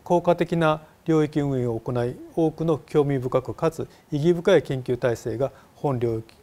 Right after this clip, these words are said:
研究領域で取り組まれるように、え、努力したいと思います。で、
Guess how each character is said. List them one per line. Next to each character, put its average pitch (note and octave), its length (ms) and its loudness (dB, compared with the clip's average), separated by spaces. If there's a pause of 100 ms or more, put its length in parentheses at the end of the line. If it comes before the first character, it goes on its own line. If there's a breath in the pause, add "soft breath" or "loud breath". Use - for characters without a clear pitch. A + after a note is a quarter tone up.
(260)
研 C#3 180 -4
究 - 140 -4
領 A#2+ 120 0
域 - 140 -12
で D#3 100 0
取 C3 160 -6
り A#2+ 60 -8
組 A#2+ 120 -6
ま A#2+ 80 -2
れ B2 60 -8 (440)
る D3 140 -2
よ D#3 160 2
う E3+ 40 0
に、 F3 120 -2 (220 loud breath)
え、 B2+ 120 -4
努 B2 100 0
力 A#2 200 -8
し - 40 -20
た A#2 140 -6
い A2 60 -6
と F#3 100 0
思 A#2 180 -2
い - 20 -12
ま G2+ 80 -14
す。 - 140 -18 (800 soft breath)
で、 E3+ 120 -2